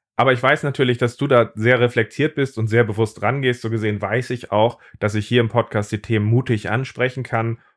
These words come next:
und ich hoffe, du da wieder sehr gute Impulse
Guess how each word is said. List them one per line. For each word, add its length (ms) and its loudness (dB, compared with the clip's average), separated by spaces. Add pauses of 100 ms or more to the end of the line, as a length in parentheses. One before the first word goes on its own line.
(100)
und 260 -2 (260)
ich 180 -12
hoffe, 240 0
du 240 -4
da 240 2
wieder 360 2 (260)
sehr 360 2
gute 280 0
Impulse 800 0